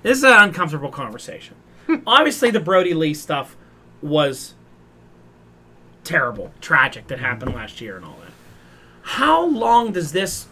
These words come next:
Speaker 1: group that they have of these wrestlers have to keep doing Brody Lee tributes and not doing anything else with them? They're a comedy act. They just talk about Brody Lee. They have to have his son there.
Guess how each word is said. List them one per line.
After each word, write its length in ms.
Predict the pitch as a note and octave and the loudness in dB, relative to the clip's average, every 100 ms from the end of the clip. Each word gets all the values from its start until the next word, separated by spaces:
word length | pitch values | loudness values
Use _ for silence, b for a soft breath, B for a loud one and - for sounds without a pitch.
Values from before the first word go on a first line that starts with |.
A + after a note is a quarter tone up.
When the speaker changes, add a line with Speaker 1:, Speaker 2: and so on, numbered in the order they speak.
| E3 | -12
Speaker 1:
group 440 | D3+ C3 D#3+ E3 D3+ | -10 -2 2 2 0
that 160 | C#3+ | -6
they 140 | C3+ C3 | -4 -4
have 260 | B2+ C3 | -4 -6
of 80 | B2+ | -6
these 200 | C#3 C3+ | -12 -12
wrestlers 680 | A#2+ D#3+ E3 - G2+ F#2+ - - b b b | -2 0 0 -6 -12 -12 -18 -20 b b b
have 280 | - G#3 G3+ | 0 0 0
to 100 | - | -10
keep 640 | - - A3 A3+ - F#3+ D#3 | -12 -12 -10 -10 -12 -16 -6
doing 400 | F#3 F#3 F3+ D#3 | -2 -2 -2 -4
Brody 460 | D3 E3+ F#3 F3+ | 0 2 2 2
Lee 320 | D#3+ D#3 E3 | -2 -2 -2
tributes 680 | D#3 - C#3+ B2 B2 B2 - - b b F3 | -6 -8 -8 -8 -10 -10 -12 -20 b b -2
and 200 | D#3+ D#3 | 0 4
not 320 | F#3 F#3 D#3 | 4 2 -2
doing 340 | F3 F3+ D#3 D#3 | 2 2 0 -4
anything 480 | E3 E3 D#3 D3 C3+ | -6 -4 -6 -10 -8
else 340 | C3 B2 - | -8 -8 -8
with 200 | A#2+ A#2 | -10 -10
them? 180 | - D#3 - B | -12 -16 -18 B
They're 180 | - F3+ | 2 2
a 60 | D#3+ | 2
comedy 560 | - G3 G#3 A3 G#3+ | 0 0 0 0 -2
act. 300 | F#3+ F3+ F3 | 2 4 2
They 100 | D#3+ | -2
just 220 | C#3 D#3 - | -6 -8 -6
talk 200 | D#3 D#3 | -6 -4
about 220 | F3+ F3+ | -6 -2
Brody 260 | F3+ F3 | 0 2
Lee. 320 | F3 E3 D#3 D3+ B - | 2 0 0 -2 B -10
They 60 | |
have 240 | C#3+ D#3 D3+ | -2 -2 -2
to 80 | F3 | -2
have 220 | F3 F3 | -2 -2
his 160 | F#3+ F3+ | -4 -6
son 340 | F3+ E3 D#3+ | -4 -2 0
there. 380 | D3+ D3+ D3 | 0 2 0